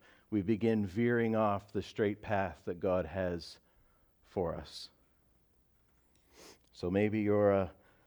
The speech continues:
a single person who has a desire to be married, but you find yourself in this, in this waiting period, and because of circumstances, because the right person hasn't come along, God has you waiting. You're waiting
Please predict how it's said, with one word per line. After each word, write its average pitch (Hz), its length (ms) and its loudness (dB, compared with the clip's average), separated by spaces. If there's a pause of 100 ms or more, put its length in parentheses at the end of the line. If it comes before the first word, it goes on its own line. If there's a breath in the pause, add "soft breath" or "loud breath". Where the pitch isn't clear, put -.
(100)
a 90 80 -2
single 113 400 2
person 113 540 0
who 101 160 -4
has 98 200 2
a 98 60 -2
desire 104 500 2
to 104 100 -10
be 98 120 -2
married, 101 540 2
but 98 160 0
you 92 100 -4
find 104 320 0
yourself 98 440 -2
in 95 120 0
this, 95 280 -2 (380 soft breath)
in 101 180 -2
this 104 200 -4
waiting 120 420 4
period, 90 440 -2
and 90 100 -4
because 95 340 0
of 98 120 -6
circumstances, 117 1120 -2 (320 soft breath)
because 95 320 -2
the 101 100 0
right 107 240 2
person 127 360 0
hasn't 110 420 -2
come 117 140 0
along, 113 640 2
God 101 220 4
has 104 260 0
you 110 100 -2
waiting. 104 480 4
You're 92 160 -2
waiting 113 540 4